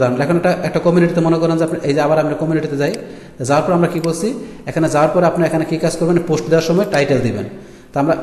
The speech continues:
পোস্ট, টোটাল প্রসেসিংটা আবার দেখাই দিই কীভাবে করতে হবে। এখানে কি, ধরেন যে টাইটেল দিলেন, টাইটেল দিবেন এখানে, প্রথমে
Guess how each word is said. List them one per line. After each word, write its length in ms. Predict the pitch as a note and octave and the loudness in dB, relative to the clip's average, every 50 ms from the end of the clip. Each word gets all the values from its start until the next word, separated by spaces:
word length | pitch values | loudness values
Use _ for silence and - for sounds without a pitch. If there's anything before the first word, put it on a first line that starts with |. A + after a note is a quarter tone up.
| - | -2
পোস্ট, 160 | F3 D#3+ - - | -2 -2 0 2
টোটাল 180 | D#3 D#3+ D#3+ D#3+ | 2 4 4 6
প্রসেসিংটা 360 | F#3+ F3 E3 - F#3 E3+ E3+ E3+ | 4 2 2 2 2 4 4 4
আবার 120 | E3 E3 D3 D3+ | 4 2 2 0
দেখাই 160 | D3+ D#3 D3+ | 0 0 0
দিই 100 | D#3 D#3 - | 0 0 0
কীভাবে 200 | D#3 D#3+ D#3+ D#3 D#3 | 2 4 4 4 2
করতে 140 | D#3+ D#3+ E3+ E3+ | 0 0 -2 -2
হবে। 120 | E3+ G#3+ - D#3+ | -2 -2 -4 -2
এখানে 180 | E3+ E3+ E3+ E3+ - | -2 0 0 0 -2
কি, 80 | A#3 E4 - - - - - - - - | -2 -4 -6 -8 -10 -14 -18 -20 -16 -10
ধরেন 140 | - D3 D#3 D3+ | -8 -6 -4 0
যে 60 | D3+ D#3+ | 2 2
টাইটেল 220 | D3+ - D3+ C#3+ B2+ A#2+ | 2 4 2 2 0 0
দিলেন, 180 | A2 G2+ F#2+ G2 - - - - - - - - - - | -2 -4 -4 -8 -10 -12 -16 -18 -20 -20 -20 -16 -6 -4
টাইটেল 260 | - D3 F#3 F3 F3+ F3 - - - - - - D#3+ C#3+ | -2 0 2 2 2 0 0 -4 -12 -14 -14 -12 -6 -2
দিবেন 240 | D#3+ D#3+ E3+ F#3 - - E3 | 0 2 2 2 2 2 0
এখানে, 220 | - E3+ F3 A3+ E4+ - - - - - - - - - - - - - - - - | 0 0 0 0 -2 -4 -6 -10 -14 -16 -18 -20 -20 -20 -20 -20 -20 -20 -14 -4 -2
প্রথমে 240 | - - - F3 F#3 | 0 2 2 2 2